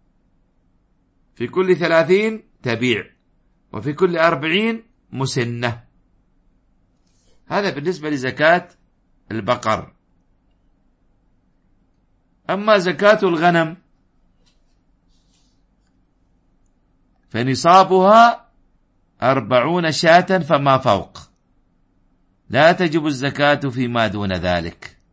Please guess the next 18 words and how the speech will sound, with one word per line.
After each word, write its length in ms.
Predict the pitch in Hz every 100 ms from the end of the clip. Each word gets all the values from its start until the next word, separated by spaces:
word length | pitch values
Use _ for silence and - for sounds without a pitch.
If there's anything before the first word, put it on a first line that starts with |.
| _ _ _ _ _ _ _ _ _ _ _ -
كما 280 | 117 143
لا 180 | 170 180
تجب 460 | 170 180 156 170 156
في 100 | 147
المعلوفة 840 | 151 135 139 160 165 120 139 143
منها، 560 | 131 127 120 113 98 - _ _ _ _ _ _ _ _ _ _ _ _ _ _
هي 180 | 113 135
التي 340 | 135 139 143
يطعم، 440 | 139 135 117 165 135
يطعمها 540 | 143 143 170 165 160
صاحبها، 800 | 147 143 135 160 170 151 104 - _ _ _ _ _ _ _ _ _ _ _ _ _ _ _ _ _ _ _ _
التي 280 | 98 101 117
يطعمها 460 | 131 123 160 165 143
صاحبها 640 | 139 127 139 160 180 156
ويعلفها 800 | 139 117 117 131 165 160 180 165
ويشتري 680 | 143 120 120 117 139 147 143
لها 200 | 143 143
العلف، 480 | 127 180 185 -